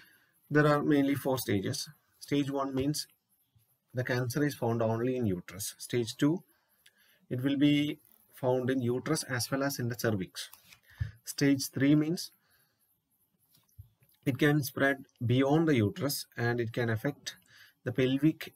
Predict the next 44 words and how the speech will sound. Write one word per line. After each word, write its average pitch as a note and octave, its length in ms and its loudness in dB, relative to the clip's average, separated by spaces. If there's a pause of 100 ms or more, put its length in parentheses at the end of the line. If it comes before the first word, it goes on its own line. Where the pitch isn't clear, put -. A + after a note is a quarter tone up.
area B2+ 440 2
lymph A2 360 0
nodes, F#2 460 -4 (160)
the G#2 80 -4
lymph A2+ 260 0
nodes C#3 280 -2
in A#2 60 -2
the G#2+ 80 2
pelvic F#2+ 380 -2
area F#2 300 -2
also. - 280 -8 (440)
But D3+ 220 2
it B2+ 100 -2
will B2+ 160 0
not D3+ 220 -2
affect B2+ 320 -6
the A2+ 100 -2
rec-, G#2 240 -8
rectum A2 400 -4
as G2 140 -4
well G#2+ 160 -2
as D3+ 160 -6 (560)
bladder. G2+ 300 0 (720)
But C3 160 2
in F3 140 2
stage D#3+ 360 2
four, E3 360 2 (260)
it B2 80 -8
will C3 140 -2
spread C3+ 400 -2 (100)
outside A#2+ 440 0
the B2+ 80 0
pelvic A2+ 320 0
region G#2+ 400 -2 (240)
and A2 140 -2
affect C#3 300 -6
the A2+ 80 -4
bladder, A#2 440 -2
rectum A#2 440 -4
as G2+ 140 -4
well G#2 120 -6
as A#2+ 120 -8
distant A2 520 -6
parts. - 340 -6